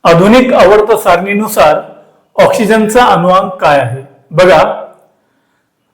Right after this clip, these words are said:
आधुनिक आवर्त सारणीमध्ये अनुवांकानुसार मूलद्रव्यांची मांडणी केली आहे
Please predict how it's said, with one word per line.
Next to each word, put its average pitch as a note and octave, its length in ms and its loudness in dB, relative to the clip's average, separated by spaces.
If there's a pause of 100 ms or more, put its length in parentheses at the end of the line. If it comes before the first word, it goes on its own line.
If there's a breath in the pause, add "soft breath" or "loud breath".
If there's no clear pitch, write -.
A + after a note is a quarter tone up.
(160)
आधुनिक F#3 520 2
आवर्त F3 340 0
सारणीमध्ये F#3 680 0
अनुवांकानुसार F#3 840 0 (300)
मूलद्रव्यांची F3 580 -4
मांडणी D#3+ 260 -2
केली D#3 260 -8
आहे D3 180 -4